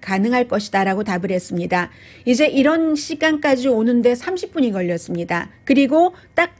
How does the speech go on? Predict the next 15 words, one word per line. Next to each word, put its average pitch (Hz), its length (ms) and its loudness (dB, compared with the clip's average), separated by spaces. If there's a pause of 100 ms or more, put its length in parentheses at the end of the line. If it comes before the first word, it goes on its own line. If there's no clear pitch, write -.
삼십 349 480 -4
분 330 200 0
정도가 247 420 2
되니까 214 540 0 (220)
엠비씨의 247 680 4
그 196 160 0
크리스틴 339 440 0
월커 196 440 0
백악관 226 560 -4
출입 - 380 -6
기자가 202 600 -2 (380)
북한에 330 540 2
대해서 233 580 2
얘기를 202 340 2
했죠. 180 460 -4